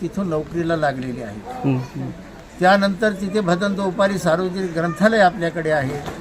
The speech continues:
Speaker 1: ग्रंथालयामध्ये वीस हजार ग्रंथ आहेत
Speaker 2: हं.
Speaker 1: आणि त्याला शासकीय अनुदान सुद्धा आहे. याशिवाय दर पौर्णिमेचे सातत्याने कार्यक्रम प्रबोधनाचे घेतल्या जातात आणि प्रवचनं,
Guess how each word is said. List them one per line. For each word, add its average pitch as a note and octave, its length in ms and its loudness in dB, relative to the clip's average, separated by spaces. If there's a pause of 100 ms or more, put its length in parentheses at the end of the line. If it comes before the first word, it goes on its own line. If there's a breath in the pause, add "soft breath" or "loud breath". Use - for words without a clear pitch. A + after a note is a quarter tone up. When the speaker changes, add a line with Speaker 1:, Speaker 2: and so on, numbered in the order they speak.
(220)
Speaker 1:
ग्रंथालयामध्ये F3+ 760 2
वीस F3 260 -2
हजार F3+ 320 2
ग्रंथ F3 420 0
आहेत D3 240 2
Speaker 2:
हं. B2+ 300 -2 (300)
Speaker 1:
आणि F3 220 -2
त्याला E3+ 260 0 (100)
शासकीय D#3 380 -2
अनुदान D#3+ 400 0
सुद्धा C3+ 320 -8
आहे. A2+ 120 -6 (960)
याशिवाय F#3 520 6 (840)
दर G#3+ 160 10
पौर्णिमेचे G3+ 760 -2
सातत्याने A3 720 0
कार्यक्रम F#3+ 540 2
प्रबोधनाचे F3+ 920 0 (160)
घेतल्या D#3 320 -2
जातात E3 380 0 (1300)
आणि F3+ 440 4 (580)
प्रवचनं, G#3 760 4